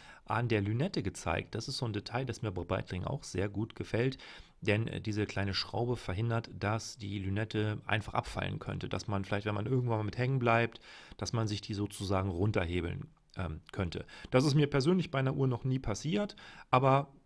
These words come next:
ja, interessiert mich mal. Falls euch das schon mal passiert ist, dass,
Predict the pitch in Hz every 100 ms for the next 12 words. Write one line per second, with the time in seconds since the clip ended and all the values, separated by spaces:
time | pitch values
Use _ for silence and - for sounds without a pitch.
0 | - 180 170 - 123 - - 277 196 98
1 | 85 - - - - 156 202 - 160 170
2 | - 151 143 127 - 196 175 - 139 135